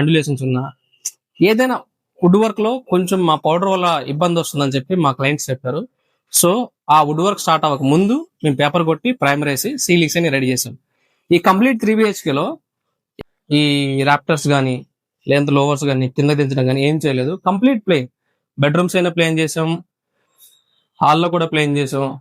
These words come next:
సింపుల్ గా చేస్తాం అనేది ఇంకా ఏం చెప్పలేను. ఎందుకంటే మ్,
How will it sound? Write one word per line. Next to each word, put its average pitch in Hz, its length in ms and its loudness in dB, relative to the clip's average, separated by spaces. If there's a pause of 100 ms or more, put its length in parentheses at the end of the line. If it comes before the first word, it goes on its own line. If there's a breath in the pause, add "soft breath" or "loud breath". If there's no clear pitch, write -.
(540)
సింపుల్ 220 320 4
గా 240 60 0 (200)
చేస్తాం 233 340 -2
అనేది 226 260 0 (560)
ఇంకా 196 120 2 (100)
ఏం 208 160 -2
చెప్పలేను. 190 360 0 (180)
ఎందుకంటే 170 460 0
మ్, 156 160 0